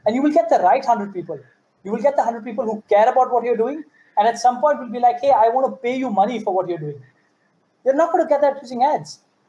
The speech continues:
So that's one. Like, as you're bootstrapping and you're in that mindset,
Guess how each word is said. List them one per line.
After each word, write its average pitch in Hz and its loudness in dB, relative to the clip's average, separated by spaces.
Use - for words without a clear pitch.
So - -10
that's 311 2
one. 180 0
Like, 185 -2
as 226 0
you're 285 2
bootstrapping 254 -2
and 202 -4
you're 185 0
in 175 -6
that 175 0
mindset, 175 -4